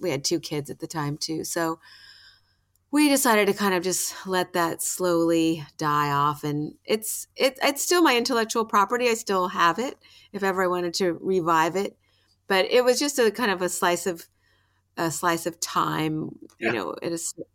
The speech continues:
Speaker 1: you know, and I love doing it. I mean, it was really, really fun.
Speaker 2: Hey, that sounds lovely. And speaking of your partner there, uh, your husband, I understand that you are, uh, that you are a partner in the A F X studio, the makeup company?
Speaker 1: Yeah. Yeah. So we have a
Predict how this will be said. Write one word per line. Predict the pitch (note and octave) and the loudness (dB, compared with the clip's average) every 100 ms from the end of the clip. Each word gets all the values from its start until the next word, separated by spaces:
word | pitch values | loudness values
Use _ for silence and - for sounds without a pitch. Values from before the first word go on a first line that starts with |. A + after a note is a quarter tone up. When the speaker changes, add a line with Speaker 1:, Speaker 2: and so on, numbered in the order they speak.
| _ - | _ -6
Speaker 1:
you | A#2+ | -4
know, | G#2 | -2
and | F#3 | 2
I | G3+ | 2
love | G3+ A#3+ A#3+ E3 | 4 4 4 4
doing | F#3 F3+ D#3+ | 2 4 2
it. | E3 | 0
I | E3 | -2
mean, | E3+ D#3+ C3 - | 0 -2 -4 -6
it | - | -4
was | D3+ F3+ - - | -2 -4 -8 -10
really, | F3 F3 F3 D#3+ D#3+ | -8 -4 -2 0 0
really | G#2+ F#2 | 0 -4
fun. | - A2+ D#2 G#1 - _ - - - | -4 -8 -10 -10 -14 _ -20 -14 -6
Speaker 2:
Hey, | D3+ A#2+ - A2+ - - | -6 -8 -14 -18 -18 -12
that | C3+ C3+ - | -12 -12 -10
sounds | - B2+ A2 | -6 -4 -4
lovely. | A2+ A2+ A2 G#2+ - - - | -6 -6 -4 -6 -8 -16 -8
And | - C#3+ | -6 -2
speaking | G3+ E3 E3 | 0 2 4
of | F3+ C3 | 2 0
your | C3 | 0
partner | E3 D3 B2 | 0 0 -2
there, | A#2+ C3 D#3+ - | -2 -2 -2 -4
uh, | C#3 | -4
your | C3 C3+ | -2 -2
husband, | - C3 A#2+ - - _ _ D#3+ | -2 -6 -10 -14 -20 _ _ 0
I | |
understand | G3+ G#3 G3+ G3+ | 2 0 -2 0
that | E3+ | 0
you | E3 E3 | 2 2
are, | D3+ D3 C#3+ - | 4 0 -2 -2
uh, | C3+ | -4
that | B2 C3+ | -2 -4
you | C3 C#3+ C#3 C#3+ - - | 0 0 0 -4 -8 -4
are | C3 | -2
a | |
partner | D#3 D#3 C#3+ | 0 -2 -4
in | D3 D3+ D3 | -4 -4 -2
the | C3+ C3 C3 C#3 | -2 -2 -2 -4
A | |
F | C#3 C#3+ | -4 -4
X | B2 | -4
studio, | - D3+ F#3+ G3+ G#3+ - _ - | -2 0 0 -2 -4 -10 _ -10
the | A#2 | -6
makeup | B2+ F3 | -2 -2
company? | F#3+ F#3+ A3+ A#3+ | -2 -4 -2 6
Speaker 1:
Yeah. | C#4 E3+ - _ _ | 6 6 2 _ _
Yeah. | D#4 E4+ | 4 4
So | - C#4 | 4 0
we | D4 F4+ | 4 4
have | F#4+ | 6
a | F#4+ | 4